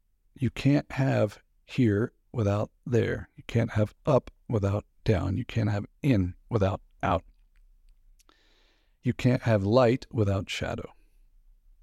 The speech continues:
It is the judgment of those things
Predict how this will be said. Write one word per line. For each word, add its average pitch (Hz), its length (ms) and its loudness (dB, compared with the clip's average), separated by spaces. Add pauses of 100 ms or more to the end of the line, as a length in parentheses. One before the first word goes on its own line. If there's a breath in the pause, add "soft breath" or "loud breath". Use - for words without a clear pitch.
(840)
It 131 180 4
is 117 140 2
the 110 160 0
judgment 135 760 2 (300)
of 131 260 2
those 123 320 4
things 104 720 -4